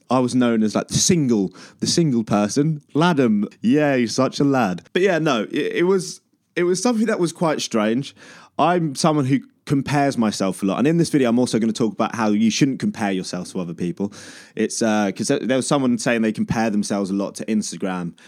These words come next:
and there was a quote that I read where it's like, "You shouldn't compare to your neighbour about their grass because their grass might be fake," or something like that. Um, so, like, for example, if you look up to, like, YouTube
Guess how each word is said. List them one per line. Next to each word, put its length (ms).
and 100
there 100
was 100
a 40
quote 360
that 80
I 120
read 300
where 180
it's 160
like, 360
"You 180
shouldn't 480
compare 640
to 100
your 160
neighbour 720
about 380
their 140
grass 540
because 320
their 120
grass 440
might 180
be 80
fake," 400
or 60
something 260
like 140
that. 240
Um, 500
so, 160
like, 560
for 140
example, 400
if 160
you 120
look 200
up 160
to, 100
like, 220
YouTube 600